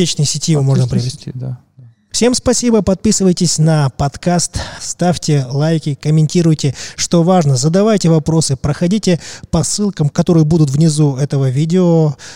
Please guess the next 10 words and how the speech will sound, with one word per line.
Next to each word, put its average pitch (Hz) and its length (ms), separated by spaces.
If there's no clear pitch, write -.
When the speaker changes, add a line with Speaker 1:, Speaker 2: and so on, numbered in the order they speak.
Speaker 1:
Там 180 240
вы 156 100
можете 151 320
узнать 139 320
всю - 280
подробную 156 460
информацию 139 840
о 151 380
том 151 220
препарате, 175 680